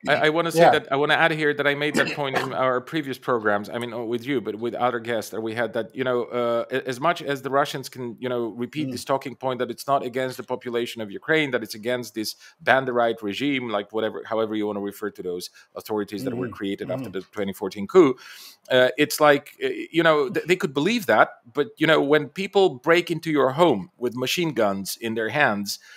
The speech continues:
Speaker 1: you know, you don't come to think about, like, whether they like the government or whether you like the government, or wh-, what is your political position on this or that.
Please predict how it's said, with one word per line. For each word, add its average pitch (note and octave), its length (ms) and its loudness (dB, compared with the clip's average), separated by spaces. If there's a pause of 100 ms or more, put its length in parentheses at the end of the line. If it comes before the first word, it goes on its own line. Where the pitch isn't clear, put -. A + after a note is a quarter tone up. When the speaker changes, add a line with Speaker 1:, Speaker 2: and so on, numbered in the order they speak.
(120)
Speaker 1:
you - 80 -2
know, E3 60 4
you D#3+ 120 2
don't G3 200 0
come F3 160 0
to C#3+ 80 -12
think D#3 280 0
about, B2+ 300 6
like, A#2 240 4
whether B2 240 4
they A2+ 160 -2
like B2+ 300 6
the A#2+ 40 -4
government D3 460 4
or C3+ 60 -2
whether A2 180 2
you B2 160 0
like C3 240 4
the A#2+ 60 -4
government, B2 400 2
or B2 280 0
wh-, A2 260 0
what A#2+ 160 0
is A#2 80 -6
your A#2+ 100 -2
political B2 380 -6
position A#2 420 -8
on A2+ 140 -6
this A#2+ 200 -4
or G#2 120 -4
that. C3+ 240 6